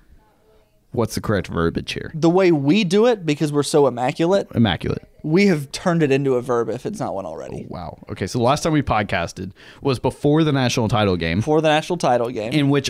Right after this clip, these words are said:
Speaker 1: our alma mater won.
Speaker 2: They won.
Speaker 1: And we didn't podcast afterward.
Speaker 2: We didn't.
Speaker 1: Uh,
Speaker 2: But
Speaker 1: in the past, so that was January, what, tenth?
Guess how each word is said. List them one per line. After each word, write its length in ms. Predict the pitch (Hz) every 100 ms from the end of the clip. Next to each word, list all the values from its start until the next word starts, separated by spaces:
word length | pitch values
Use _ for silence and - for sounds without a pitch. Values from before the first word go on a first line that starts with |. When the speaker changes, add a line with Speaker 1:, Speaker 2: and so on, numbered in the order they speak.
| -
Speaker 1:
our 240 | 139 165
alma 300 | 139 151 156
mater 320 | 135 135 131
won. 460 | 113 104 117 - - - _ _ -
Speaker 2:
They 160 | 160 170
won. 400 | 202 139 131 139 _ _ -
Speaker 1:
And 240 | 127 113
we 140 | 117 127
didn't 420 | 107 139 143 110
podcast 600 | 117 117 - 85 - -
afterward. 340 | - - -
Speaker 2:
We 120 | 156 151
didn't. 520 | 151 151 113 - - -
Speaker 1:
Uh, 160 | 160 120
Speaker 2:
But 420 | 196 185 - - - _ _ - -
Speaker 1:
in 140 | 143 151
the 80 |
past, 580 | 147 156 160 196 - -
so 140 | - 147
that 180 | 147
was 280 | 147 143 117
January, 480 | 120 135 139 127 113
what, 260 | 104 90 -
tenth? 400 | 123 175 -